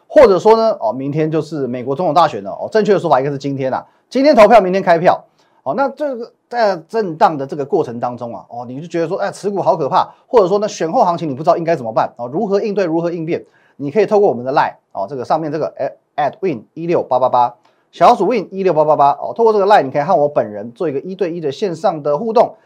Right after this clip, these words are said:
线上的一些咨询。那在我们平常盘中、盘后还有假日呢，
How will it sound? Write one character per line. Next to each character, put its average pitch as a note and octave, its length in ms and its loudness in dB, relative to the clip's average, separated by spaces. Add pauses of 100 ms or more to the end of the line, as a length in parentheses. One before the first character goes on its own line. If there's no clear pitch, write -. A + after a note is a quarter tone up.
(140)
线 G3+ 200 -2
上 F3 160 -2
的 E3+ 120 -6
一 E3 40 -8
些 E3 220 -4
咨 B3 180 -6
询。 C#3 280 -6 (340)
那 B3+ 60 -2
在 C4+ 100 4
我 F3 100 4
们 F#3 80 0
平 F3 120 -4
常 F3+ 140 0
盘 E3+ 180 0
中、 G#3 140 0
盘 E3 160 -2
后 F3+ 80 -4
还 D#3+ 100 0
有 D3 80 0
假 E3+ 200 4
日 E3+ 100 -2
呢， C3+ 200 -10